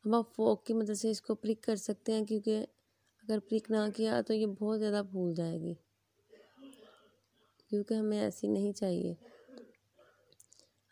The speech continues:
Again वही प्र-, process repeat करेंगे। छोटी सी रोटी बनाई, उस पे पानी लगाया, fold किया, again उसको fold किया और उसको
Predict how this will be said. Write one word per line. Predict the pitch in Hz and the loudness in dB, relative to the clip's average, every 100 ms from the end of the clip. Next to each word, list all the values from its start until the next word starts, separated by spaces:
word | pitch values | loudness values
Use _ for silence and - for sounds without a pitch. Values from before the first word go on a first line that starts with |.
| - | -2
Again | 226 226 233 | 4 4 6
वही | 233 233 | 4 4
प्र-, | 254 254 226 | 4 4 2
process | 214 208 208 214 202 - | 0 -2 0 -2 -2 -4
repeat | - 202 - | -2 -2 0
करेंगे। | 208 202 196 202 196 _ _ _ _ _ _ _ _ _ _ _ _ _ _ _ _ _ - | 0 2 0 -2 -6 _ _ _ _ _ _ _ _ _ _ _ _ _ _ _ _ _ -8
छोटी | 220 214 214 | -4 0 0
सी | 202 | 0
रोटी | 220 214 202 | 2 2 2
बनाई, | 208 220 214 214 | 0 0 0 0
उस | 208 | 0
पे | - 208 214 _ _ _ _ _ - - _ _ - | -2 -2 -2 _ _ _ _ _ -20 -20 _ _ -2
पानी | 226 226 | 2 2
लगाया, | 233 226 233 | 2 2 0
fold | 220 214 214 208 | 0 2 2 2
किया, | 208 220 220 | 2 2 4
again | 208 220 240 | 2 4 2
उसको | 226 - 220 | 2 -2 -4
fold | - 202 196 | 2 2 2
किया | 190 214 208 | 4 4 4
और | - 196 | 2 0
उसको | 185 - 214 | -2 0 2